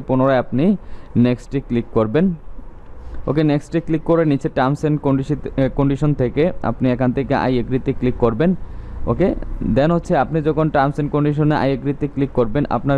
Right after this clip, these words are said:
Google অ্যাকাউন্টটি ক্রিয়েট হয়ে যাবে। Then হচ্ছে আপনি উপরে থ্রি ডটে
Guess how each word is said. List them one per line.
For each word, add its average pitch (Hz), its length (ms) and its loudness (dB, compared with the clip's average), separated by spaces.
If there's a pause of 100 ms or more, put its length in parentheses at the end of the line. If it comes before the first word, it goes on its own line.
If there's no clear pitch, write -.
Google 123 300 2
অ্যাকাউন্টটি 131 400 0
ক্রিয়েট 135 260 0
হয়ে 135 160 4
যাবে। 131 240 2
Then 131 180 2
হচ্ছে 131 240 -2
আপনি 135 160 -2 (120)
উপরে 120 260 0 (140)
থ্রি 131 220 0
ডটে 135 240 2